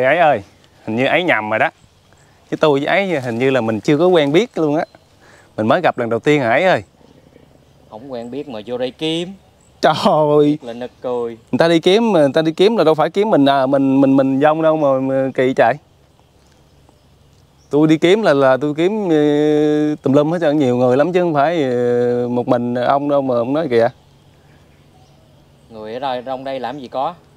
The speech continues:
Speaker 1: Ê,
Speaker 2: Có
Speaker 1: kiếm
Speaker 2: tôi là dông linh trong đây thôi chứ người ở đâu mà dám vô được cái khu rừng này.
Speaker 1: Thì đi kiếm dông linh, dông quỷ chứ, ờ, tôi đ-, đ-, đâu có biết ông đâu mà ông nói tôi gì, gì dụ dỗ gì rồi, rồi ăn ở gì ông nội.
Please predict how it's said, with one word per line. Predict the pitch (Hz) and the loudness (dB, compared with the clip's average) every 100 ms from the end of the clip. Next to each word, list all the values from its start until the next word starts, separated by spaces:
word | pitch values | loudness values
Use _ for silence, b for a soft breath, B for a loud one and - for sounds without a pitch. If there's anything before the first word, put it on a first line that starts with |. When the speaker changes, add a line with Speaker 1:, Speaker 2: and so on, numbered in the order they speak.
| _ _ _ _ _ _ _ _ | _ _ _ _ _ _ _ _
Speaker 1:
Ê, | 120 139 160 | -2 2 2
Speaker 2:
Có | 160 | 2
Speaker 1:
kiếm | 180 | 2
Speaker 2:
tôi | 180 | 0
là | 139 | -4
dông | 131 147 | -8 -8
linh | 151 156 | -8 -8
trong | 160 156 | -10 -8
đây | 156 | -8
thôi | 151 151 | -6 -10
chứ | 151 | -10
người | 175 135 127 | -12 -8 -8
ở | 156 | -8
đâu | 156 147 | -8 -8
mà | 135 | -10
dám | 127 165 202 | -12 -12 -12
vô | 151 143 | -12 -12
được | 135 131 | -14 -14
cái | 190 | -16
khu | 175 147 | -14 -10
rừng | 139 127 | -10 -10
này. | 123 127 - _ | -12 -14 -18 _
Speaker 1:
Thì | 107 | -2
đi | 123 | 0
kiếm | 139 180 | 0 2
dông | 165 156 170 170 | 2 2 0 0
linh, | 170 170 175 | 2 2 0
dông | 175 165 | -4 0
quỷ | 123 196 214 | 2 2 0
chứ, | 196 208 190 | 0 2 2
ờ, | 180 175 180 180 175 b b b b b | 2 2 0 -2 -6 b b b b b
tôi | - 156 170 | 0 2 4
đ-, | 147 143 147 | 6 6 4
đ-, | 147 143 | 4 2
đâu | 156 | 0
có | 180 | 2
biết | 190 226 | 0 2
ông | 180 170 170 | 2 2 2
đâu | 175 170 | 0 2
mà | 147 | 2
ông | 147 147 147 170 | 2 2 -2 0
nói | 196 214 | 0 2
tôi | 175 170 | 0 0
gì, | 147 143 | 0 0
gì | 143 | 2
dụ | 135 151 | 2 2
dỗ | 156 123 151 233 277 | 2 2 2 0 0
gì | 156 151 | 0 2
rồi, | 143 147 | 2 2
rồi | 147 | 2
ăn | 151 165 | 2 2
ở | 131 151 | 2 2
gì | 208 151 | 0 -2
ông | 165 | 0
nội. | 139 107 127 175 | 0 2 0 -2